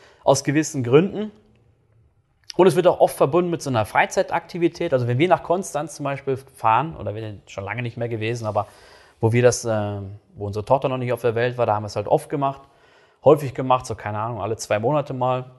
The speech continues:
Und dann sind wir nicht zum Einkaufen groß dahin. Klar, man hat dann auch mal was eingekauft, wenn man eh schon da ist. Aber wir wollten einfach ein bisschen da durch die Altstadt schlendern. Wir sind dann dort essen gegangen. Da ist ein schöner Italiener in so einem kleinen Kellerverlies, sag ich mal. Äh, so ein kleiner, herziger.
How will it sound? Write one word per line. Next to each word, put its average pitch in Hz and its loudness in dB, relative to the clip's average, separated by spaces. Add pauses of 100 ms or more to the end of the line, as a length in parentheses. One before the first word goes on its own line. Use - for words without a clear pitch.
(320)
Und 101 -2
dann 104 2
sind 117 2
wir 117 4
nicht 147 4
zum 139 -4
Einkaufen 151 2
groß 147 2
dahin. 147 -2
Klar, 127 4
man 131 2
hat 110 -4
dann 107 -4
auch 143 -4
mal 151 -2
was 123 -4
eingekauft, 143 -2
wenn 131 -8
man 120 -6
eh 143 -4
schon 139 -8
da 135 -2
ist. 151 -4 (680)
Aber 104 4
wir 110 2
wollten 120 6
einfach 117 -2
ein 117 -4
bisschen 123 -6
da 123 2
durch 123 -8
die 123 -2
Altstadt 170 0
schlendern. 151 -4
Wir 123 -4
sind 120 -6
dann 123 -4
dort 120 -2
essen 156 -6
gegangen. 139 -4
Da 120 -4
ist 123 -10
ein 123 -10
schöner 123 -4
Italiener 139 -2
in 135 -6
so 123 -8
einem 120 -10 (180)
kleinen 117 -6
Kellerverlies, 143 0
sag 135 -4
ich 135 -10
mal. 139 -10 (520)
Äh, 110 2
so 110 -2
ein 107 -6
kleiner, 123 -4
herziger. 131 -6